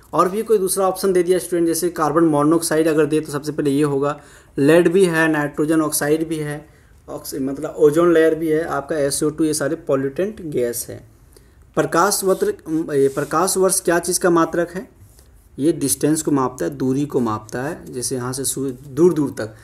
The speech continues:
सूरज की दूरी कितनी है, चंद-, चंद्रमा की दूरी कितनी है, वो दूसरे ग्रह की दूरी कितनी है, तो ये सारी चीज़ें मापते हैं। चलो,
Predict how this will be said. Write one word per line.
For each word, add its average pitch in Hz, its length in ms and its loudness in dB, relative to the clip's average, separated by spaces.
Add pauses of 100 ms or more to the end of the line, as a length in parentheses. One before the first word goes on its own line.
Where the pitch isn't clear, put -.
(180)
सूरज 151 300 -2
की 156 100 -2
दूरी 139 260 -2
कितनी 135 320 -4
है, 127 300 -6
चंद-, 147 220 -12
चंद्रमा 139 380 0
की 139 120 -6
दूरी 131 220 -2
कितनी 135 320 -4
है, 123 180 -4
वो 123 280 -4 (420)
दूसरे 147 280 2
ग्रह 147 180 2
की 151 120 -2
दूरी 143 240 -2
कितनी 131 340 -4
है, 139 120 -6
तो 139 120 -10
ये 135 80 0
सारी 123 220 -4
चीज़ें 117 220 -8
मापते 107 360 -10
हैं। 104 120 -12 (1160)
चलो, 110 180 -14